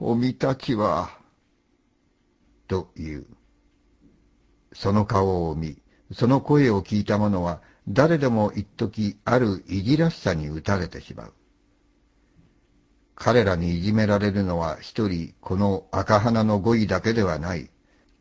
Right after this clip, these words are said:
彼らの知らない誰かが、多数の誰かが、彼の顔と声とを借りて、彼らの無情を責めている。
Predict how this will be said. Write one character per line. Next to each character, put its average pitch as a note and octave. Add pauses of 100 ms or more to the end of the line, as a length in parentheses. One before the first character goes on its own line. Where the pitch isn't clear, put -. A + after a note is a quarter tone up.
(520)
彼 A#2
ら G2
の F2+
知 -
ら G2+
な G2+
い G2
誰 G2+
か F2
が、 D#2 (380)
多 A2+
数 E3+
の G2+
誰 G#2+
か D2+
が、 C2 (680)
彼 A2+
の D#2
顔 A2
と A2
声 A#2
と D#2+
を D2
借 D#2+
り D#2
て、 - (420)
彼 A2+
ら F2
の D#2
無 D#2
情 F#2+
を E2+
責 G#2
め F2+
て -
い A1+
る。 -